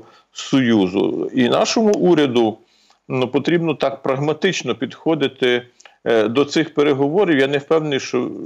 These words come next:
що, що на сьогоднішній день, е, уряд до цього готовий, оскільки ми значною мірою з-, е, є залежними від Європейського Союзу, зокрема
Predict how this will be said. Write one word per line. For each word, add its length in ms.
що, 240
що 200
на 120
сьогоднішній 640
день, 300
е, 340
уряд 460
до 100
цього 320
готовий, 560
оскільки 500
ми 320
значною 480
мірою 340
з-, 140
е, 40
є 160
залежними 840
від 180
Європейського 180
Союзу, 440
зокрема 640